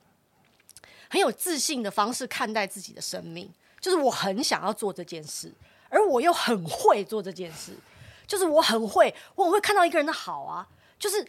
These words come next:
Speaker 1: 就虽然别人都，反正有时候他就说这个人真的很不好，可是我慢慢观察，我就不对啊，我觉得他有些事情还是做得蛮好的。其实我会扩大那件事，我会扩大那件事，然后让他知道，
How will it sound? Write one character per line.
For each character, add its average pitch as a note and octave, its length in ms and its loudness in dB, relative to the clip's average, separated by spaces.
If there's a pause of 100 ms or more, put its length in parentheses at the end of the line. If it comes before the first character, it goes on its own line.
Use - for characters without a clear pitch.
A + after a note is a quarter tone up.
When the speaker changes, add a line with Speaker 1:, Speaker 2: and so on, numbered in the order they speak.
(140)
Speaker 1:
就 - 140 -8
虽 G4+ 100 0
然 D#4 140 4
别 B3 80 0
人 C4+ 80 0
都， D4 160 -6
反 A3 100 -2
正 A#3+ 80 2
有 A3 120 0
时 C#4 80 -4
候 C4+ 40 2
他 C4+ 80 0
就 C4+ 120 -6
说 C#4 120 -4
这 C#4+ 80 -10
个 B3 80 -2
人 F#3+ 160 -4
真 A#3+ 80 0
的 A3 80 -2
很 F#3 120 -10
不 E3+ 100 -14
好， F3 240 -6
可 A#3 60 -10
是 F4+ 80 0
我 D4+ 100 2
慢 D#4+ 160 -2
慢 F#4 100 2
观 F4 160 -2
察， E4 60 -2
我 C4+ 80 -4
就 F4 80 -8
不 - 160 -18
对 G4+ 220 0
啊， F#4+ 40 4
我 D#4 80 -2
觉 C4+ 140 -6
得 - 20 -6
他 F#4+ 80 2
有 C4 120 -4
些 C4 80 -4
事 D#4+ 40 -12
情 E4 80 -8
还 B3+ 80 -6
是 C4+ 60 -6
做 C#4 160 -8
得 A3 60 -6
蛮 F3+ 180 -10
好 F#3+ 180 -12
的。 - 60 -20 (220)
其 - 120 -4
实 G4+ 80 2
我 A#3+ 120 -2
会 D4 80 -2
扩 - 260 0
大 G#3+ 160 0
那 F#3+ 160 -10
件 F#3 180 -10
事， F3+ 240 -14 (380)
我 F4 100 4
会 F4+ 40 4
扩 G4 120 2
大 G4 60 6
那 G4 60 4
件 F4+ 80 4
事， F4+ 80 -2
然 B3 100 4
后 C4 80 4
让 D4 180 6
他 A#3 240 0
知 G#3 220 -12
道， G3 260 -4